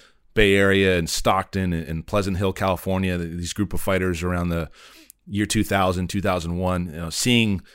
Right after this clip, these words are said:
seeing a future in mixed martial arts and getting in a room and, and scrapping and fighting and trying to claw their way and, and make a career of themselves, and really just sort of doing it out of camaraderie and everything else. But the idea of the baddest, I, th-, I think it depends on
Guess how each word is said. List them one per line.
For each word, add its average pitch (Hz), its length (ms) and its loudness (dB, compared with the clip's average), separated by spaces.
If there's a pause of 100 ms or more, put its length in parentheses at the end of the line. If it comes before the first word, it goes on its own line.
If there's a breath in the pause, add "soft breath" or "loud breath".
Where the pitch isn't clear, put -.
(140 soft breath)
seeing 135 200 2
a 110 60 0
future 147 380 4
in 123 80 4
mixed 120 180 0
martial 107 300 2
arts 104 200 2
and 95 120 -2
getting 107 180 0
in 98 60 0
a 92 80 0
room 101 260 2
and, 85 180 -2
and 82 280 -6
scrapping 110 500 0
and 82 140 -2
fighting 98 340 -2
and 85 100 -2
trying 95 220 -2
to 85 60 -4
claw 98 240 -2
their 92 100 0
way 90 220 0
and, 76 160 -6
and 76 240 -8 (280 soft breath)
make 95 180 -4
a 85 40 -8
career 104 320 4
of 95 80 0
themselves, 85 520 -2
and 82 280 -6
really 131 200 0
just 95 240 -4
sort 98 140 -4
of 80 140 -4
doing 104 280 0
it 92 100 -2
out 87 120 -4
of 82 120 -6
camaraderie 95 640 2
and 87 80 -2
everything 87 320 -2
else. 90 240 -4
But 82 240 -8 (460 soft breath)
the 107 100 0
idea 123 260 2
of 123 80 0
the 104 60 0
baddest, 87 600 -4
I, 98 40 -6
th-, 156 140 -2
I 156 40 4
think 170 160 2
it 139 100 4
depends 123 400 4
on 95 200 2